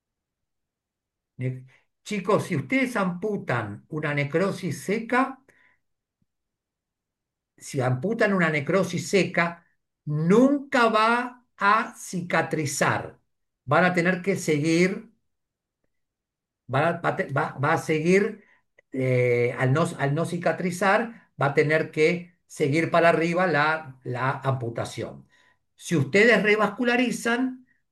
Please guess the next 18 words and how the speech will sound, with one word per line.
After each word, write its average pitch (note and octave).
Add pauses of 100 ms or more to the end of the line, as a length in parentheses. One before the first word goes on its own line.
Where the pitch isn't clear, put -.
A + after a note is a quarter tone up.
(540)
solamente G3+
puede A#3+
ser G#3+ (280)
que, G3+ (240)
eh, E3
con E3
un G#3+
buen G#3+
equipo G#3+ (600)
pueda G3+ (400)
c-, - (120)
cicatrizar, C#3 (320)
pero A#3
muchas G#3
veces G3+ (260)
es F#3+
mejor F#3+ (220)
revascularizar E3